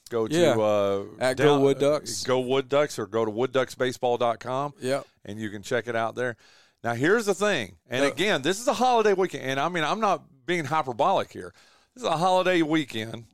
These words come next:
Speaker 1: for starters. People are in town, and they're gonna be going to this game Saturday, and especially you guys are gonna be promoting the heck out of it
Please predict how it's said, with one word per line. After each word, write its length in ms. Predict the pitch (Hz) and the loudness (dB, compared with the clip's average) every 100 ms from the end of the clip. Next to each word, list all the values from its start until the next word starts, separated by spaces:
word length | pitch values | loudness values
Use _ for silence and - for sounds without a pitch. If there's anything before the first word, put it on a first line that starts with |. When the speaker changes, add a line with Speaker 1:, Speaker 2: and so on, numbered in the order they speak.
| _ _ _ | _ _ _
Speaker 1:
for 100 | - 120 | -10 -4
starters. 580 | - 131 110 90 95 - _ _ _ _ _ - | 0 2 2 -2 -8 -18 _ _ _ _ _ -6
People 280 | 143 175 196 | -2 2 4
are 160 | 196 | 4
in 120 | 185 | 0
town, 520 | 170 170 131 117 120 131 _ _ | -2 -2 -2 -2 -6 -12 _ _
and 160 | 127 127 | -6 -4
they're 80 | 127 | -2
gonna 160 | 135 | -2
be 100 | 131 | -2
going 260 | 123 135 151 | -2 0 0
to 60 | 139 | 0
this 200 | 131 - | -2 -2
game 300 | 139 139 117 | -6 -8 -8
Saturday, 460 | - 143 135 113 113 | -2 -2 0 0 -2
and 80 | |
especially 560 | 110 - 160 175 - 120 | -4 -2 -2 0 -2 -4
you 120 | 120 | -2
guys 220 | 156 135 | -2 -2
are 40 | 110 | -4
gonna 100 | 117 | -6
be 80 | 110 | -8
promoting 380 | - 117 113 101 | -6 -6 -6 -6
the 80 | |
heck 240 | 90 147 131 | -6 -6 -4
out 160 | 101 | -4
of 120 | 98 | -4
it 40 | 95 | -6